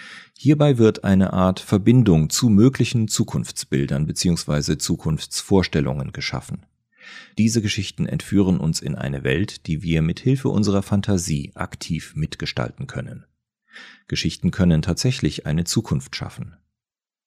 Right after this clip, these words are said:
Wir sind und wir werden ein Abbild der Geschichten, die wir uns über uns selbst erzählen.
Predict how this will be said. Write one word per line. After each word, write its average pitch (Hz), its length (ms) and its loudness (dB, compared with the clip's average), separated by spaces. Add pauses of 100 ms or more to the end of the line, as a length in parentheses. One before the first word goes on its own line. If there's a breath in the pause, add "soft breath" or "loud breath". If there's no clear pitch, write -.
(120)
Wir 101 220 2
sind 139 340 2
und 131 260 -4
wir 127 160 2
werden 92 400 4
ein 98 300 0
Abbild - 640 -10
der - 120 -6
Geschichten, 85 720 -4 (100)
die 78 220 -4
wir 78 240 -2
uns - 560 -8
über - 200 -4
uns - 220 -4
selbst - 460 -6
erzählen. - 600 -8